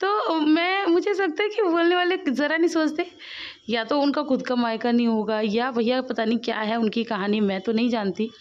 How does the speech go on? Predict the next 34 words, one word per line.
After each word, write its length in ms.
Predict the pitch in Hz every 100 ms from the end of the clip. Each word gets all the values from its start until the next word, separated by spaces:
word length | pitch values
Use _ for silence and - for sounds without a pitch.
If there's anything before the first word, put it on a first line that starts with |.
| - - -
हाँ, 120 | 254 277
मेरी 220 | 262 277
कहानी 300 | 269 262 262
सब 160 | 262 240
आप 180 | 220
लोग 120 | 233 226
जानते 380 | 247 208 226
हो। 80 | 220 220 - - - -
कहने 140 | 269 277
का 80 | 320
मतलब 160 | 339
ये 120 | 311
है 60 | 320
कि 120 | 311
ये 140 | 349 349
तो 180 | 359
हर 200 | 359 320
लड़की 440 | 330 311 - - -
के 100 | 349
साथ 360 | 330 311 285 285
होता 200 | 277 269
है, 260 | 247 233 214 - - - - - -
मतलब 180 | 302
ससुराल 440 | 302 330 320 302 311
में 120 | 320
ज़्यादा 340 | 294 277 277 311
एक्टिव 280 | 311 311
रहती 220 | 294 285 294
है, 60 |
क्योंकि 200 | 320 339
रिस्पॉन्सिबिलिटीज़ 960 | 330 311 - 294 269 302 285 277 311 311
होती 160 | 302
है 60 | 269
भाई, 360 | 233 233 285